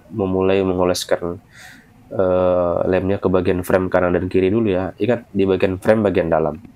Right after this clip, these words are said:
Nah, seperti ini. Selanjutnya bagian sebelahnya lagi.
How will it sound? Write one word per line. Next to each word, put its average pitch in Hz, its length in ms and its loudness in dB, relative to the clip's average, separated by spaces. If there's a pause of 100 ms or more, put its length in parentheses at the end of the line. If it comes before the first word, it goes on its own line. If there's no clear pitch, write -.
(720)
Nah, - 160 -10
seperti 87 320 -2
ini. 107 320 -2 (960)
Selanjutnya 87 480 -2
bagian 90 480 -4
sebelahnya 87 480 -2
lagi. 92 480 0